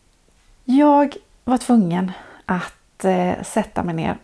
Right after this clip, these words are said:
och krypa till, eh, kanten.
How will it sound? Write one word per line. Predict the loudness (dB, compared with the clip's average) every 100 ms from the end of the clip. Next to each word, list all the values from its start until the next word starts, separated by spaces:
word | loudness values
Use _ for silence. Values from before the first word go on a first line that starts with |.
| _
och | -4 -4 -8 _
krypa | -16 -10 -2 0 0 -4 _ -4 -4 -14 _ _ _ -6
till, | -2 0 0 -4 -6
eh, | -6 -4 -6 -8 -12 _
kanten. | -12 -8 -8 -8 -8 -8